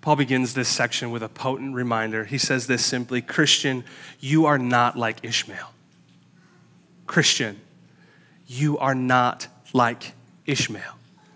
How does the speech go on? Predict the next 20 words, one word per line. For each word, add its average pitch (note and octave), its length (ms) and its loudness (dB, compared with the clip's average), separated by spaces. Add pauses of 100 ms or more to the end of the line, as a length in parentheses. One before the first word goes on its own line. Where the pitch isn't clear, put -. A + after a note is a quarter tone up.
(640)
You D#3 240 2
are C#3 100 4
not C3+ 600 2 (340)
a - 80 -8
child C#3 640 4
of A#2+ 160 -4
the C3+ 80 -2
slave C3+ 420 2
woman. G#2 300 -8 (680)
Your D3+ 160 6
citizenship C#3 880 4 (200)
is D3 180 2
not C#3 460 4
the C3 40 -12
Jerusalem C#3 600 2
below. C3 480 2
Your B2+ 140 -2
citizenship D#3+ 560 0
is B2+ 120 -4
not C#3+ 460 4